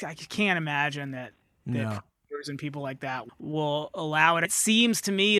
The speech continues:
Speaker 1: that capacities are full places. People are
Speaker 2: Oh, for
Speaker 1: wa-,
Speaker 2: sure.
Speaker 1: going to stuff. I, I did a, when was it? We did a, I did a gig with, a live gig, and the promoter at the club or whatever was saying that they,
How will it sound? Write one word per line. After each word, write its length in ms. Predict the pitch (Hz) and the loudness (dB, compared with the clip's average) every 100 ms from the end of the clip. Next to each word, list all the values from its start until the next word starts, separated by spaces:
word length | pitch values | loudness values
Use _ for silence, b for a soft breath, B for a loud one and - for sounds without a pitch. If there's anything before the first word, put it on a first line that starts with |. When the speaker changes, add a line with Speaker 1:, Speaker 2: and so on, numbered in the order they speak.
| - | 2
Speaker 1:
that 200 | 165 156 | -6 -6
capacities 680 | 151 156 160 185 180 143 | -4 2 2 4 0 0
are 80 | 139 | -4
full 500 | - - 156 139 110 - | -6 -2 -2 -2 -6 -16
places. 500 | - 135 127 127 - | -8 -8 -8 -10 -8
People 300 | - 170 156 | -4 -2 2
are 120 | 131 | 2
Speaker 2:
Oh, 40 | |
for 60 | 117 | 2
Speaker 1:
wa-, 40 | 156 | -2
Speaker 2:
sure. 360 | - 113 101 - _ - | -2 -2 -2 -6 _ -6
Speaker 1:
going 200 | 175 175 | -2 -2
to 100 | 147 | -4
stuff. 380 | - 151 135 - | -8 -8 -8 -2
I, 160 | 165 - B B B | -2 -2 B B B
I 100 | - | 0
did 220 | 175 220 | 4 4
a, 220 | 226 190 - | 6 4 0
when 180 | 185 185 | -6 -6
was 280 | 156 151 143 | -6 -8 -8
it? 220 | 107 - _ _ | -12 -14 _ _
We 160 | 175 170 | -8 -6
did 360 | 160 196 220 | -2 0 2
a, 160 | 214 185 170 | 2 2 2
I 80 | 180 | 2
did 160 | 233 | 4
a 40 | 226 | 4
gig 300 | 175 196 180 | 6 4 4
with, 140 | 170 - | -2 -2
a 60 | - | 0
live 320 | 165 175 180 | 6 6 6
gig, 260 | 185 170 160 | 2 2 2
and 200 | 156 156 | -2 -2
the 300 | 147 147 - _ | -2 -4 -6 _
promoter 440 | - 175 170 180 180 | -8 -2 2 4 4
at 120 | 160 | 2
the 80 | 156 | -2
club 500 | - 170 160 160 156 | -4 0 4 4 2
or 80 | 147 | 0
whatever 320 | 151 151 151 | 2 0 0
was 140 | 147 | -2
saying 460 | 139 170 151 147 147 | 0 0 2 2 0
that 420 | 143 139 139 - b b b b b _ | 0 2 2 -2 b b b b b _
they, 920 | 151 143 147 143 147 143 147 147 151 | -8 -2 0 2 2 0 -2 -4 -6